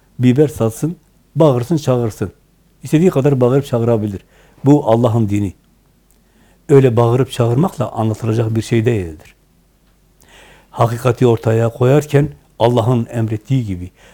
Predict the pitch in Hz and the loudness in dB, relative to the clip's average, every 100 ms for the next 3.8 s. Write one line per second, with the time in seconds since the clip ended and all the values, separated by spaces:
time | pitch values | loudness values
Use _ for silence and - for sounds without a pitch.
0 | _ - 120 120 135 147 117 117 123 135 | _ 0 2 4 4 4 4 4 2 2
1 | - 120 - 156 - 98 92 92 92 92 | -2 -6 0 -2 -2 -6 -4 -4 -6 -8
2 | - _ _ _ 120 - 131 113 202 110 | -12 _ _ _ -6 -2 -2 2 0 0
3 | 101 95 - 104 95 90 95 | -4 -6 -4 -4 -4 -6 -10